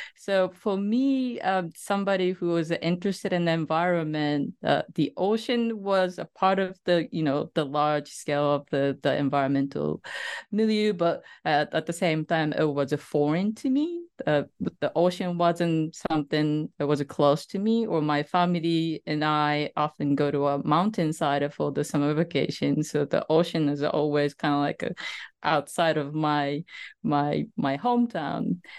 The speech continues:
So I was interested in, uh, studying ocean and ocean creatures as a, as a, uh, high school student. So I went to a, a fisheries universities, um, in Tokyo.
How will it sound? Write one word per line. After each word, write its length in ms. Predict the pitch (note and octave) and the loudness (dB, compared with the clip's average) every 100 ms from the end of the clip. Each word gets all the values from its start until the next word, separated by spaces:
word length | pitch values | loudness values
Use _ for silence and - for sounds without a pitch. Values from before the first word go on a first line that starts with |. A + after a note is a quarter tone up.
| - | -12
So 120 | - | -2
I 60 | E3 | 0
was 240 | G3 A3+ | 2 0
interested 640 | A3+ A3+ A3 A#3 A#3 G#3+ G3 | 0 -2 -2 -4 -2 0 2
in, 400 | F#3 F3 E3 - _ - - | 2 0 -2 -4 _ -6 2
uh, 140 | D#3+ D3 | 2 2
studying 800 | E3 - - F#3+ F#3 F3 D#3+ D#3 - - | -6 -6 0 2 2 2 0 -2 -6 0
ocean 800 | F3+ G3+ - F3 E3 D#3 D3+ F3 _ _ _ - | 2 2 0 0 2 2 0 -4 _ _ _ -4
and 420 | D3+ D3 C#3+ C#3+ | 0 0 0 0
ocean 380 | - E3+ E3+ C#3+ | 2 2 2 -2
creatures 640 | - G3 G3 F3+ E3 D3+ - | -2 -2 -2 2 2 2 -2
as 320 | - D3+ C#3+ | -2 0 0
a, 160 | C#3 - - - | -4 -6 -14 -6
as 280 | - C#3 C3+ | 0 0 2
a, 200 | C#3 C#3 | 2 2
uh, 300 | - C3+ C3+ | 0 0 0
high 160 | - F#3 | 0 0
school 320 | A3+ - E3+ | 0 0 -2
student. 520 | E3 - C#3+ - D3 | 0 -2 -2 0 -2
So 100 | D3 | 0
I 80 | C#3+ | 0
went 280 | E3 F#3 F#3+ | 2 0 -2
to 140 | G3+ E3+ | 0 0
a, 120 | D#3 | 0
a 180 | - D#3 | 0 -4
fisheries 480 | - G#3+ G#3+ F3 | -4 -2 0 0
universities, 1040 | D#3+ D3+ D3+ D3 C#3+ - D3 C#3+ C#3 D3+ - - - - - - | 0 0 0 0 -2 0 0 2 2 -2 -8 -16 -14 -12 -8 -2
um, 220 | C#3+ - | 0 0
in 180 | D3+ D3+ | -2 -2
Tokyo. 680 | F#3 F3+ F3 - - - | 0 -2 -2 -2 0 -2